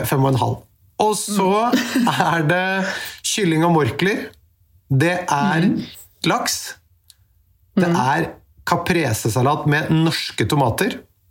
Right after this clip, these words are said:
Speaker 2: Mm.
Speaker 1: Og kanskje med burrata.
Speaker 2: Ja, må ha
Speaker 1: Og,
Speaker 2: burrata.
Speaker 1: og så måtte vi ha en dessert, så da tok vi med en sitronterte. Det er ganske sånn vårlig og godt.
Speaker 2: Mm.
Speaker 1: Men du, eh, du vil ikke ha med lam?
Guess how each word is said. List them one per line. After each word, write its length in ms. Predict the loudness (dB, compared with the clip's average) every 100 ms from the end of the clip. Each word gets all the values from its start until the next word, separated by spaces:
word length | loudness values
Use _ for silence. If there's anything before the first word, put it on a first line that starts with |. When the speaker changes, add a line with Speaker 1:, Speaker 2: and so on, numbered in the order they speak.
| _ _ _
Speaker 2:
Mm. 260 | 2 4 4
Speaker 1:
Og 80 | 2
kanskje 240 | 0 0
med 440 | 0 0 0 -2 -4
burrata. 520 | 0 2 2 0 0 -2 -8 _ _ -18 -16 -16 -8 -2
Speaker 2:
Ja, 240 | -2 -2 0
må 140 | 2
ha 80 | 2
Speaker 1:
Og, 60 | -2
Speaker 2:
burrata. 200 | -4 -6 -6
Speaker 1:
og 80 | -2
så 60 | 0
måtte 140 | 0
vi 60 | 0
ha 120 | 0
en 200 | 0 2
dessert, 380 | 2 0 -2 -2 -6 -10
så 140 | -2 0
da 100 | 2
tok 200 | 0 0
vi 60 | 0
med 140 | 2
en 180 | 2 2
sitronterte. 800 | 0 0 2 2 0 -2 -2 -2 -4 -14 _ -8
Det 100 | -2
er 80 | 0
ganske 200 | -2 -2
sånn 200 | 0 2
vårlig 340 | 4 4 2 2
og 220 | 2 2
godt. 300 | 0 -2 -6 -2
Speaker 2:
Mm. 340 | 2 4 4 2 -4 -12 -16 -20 _ -2
Speaker 1:
Men 140 | 0 2
du, 80 |
eh, 580 | 2 0 -2 -2 0 0
du 140 | 2 2
vil 100 | 0
ikke 100 | 2
ha 60 |
med 100 | 2
lam? 160 | 2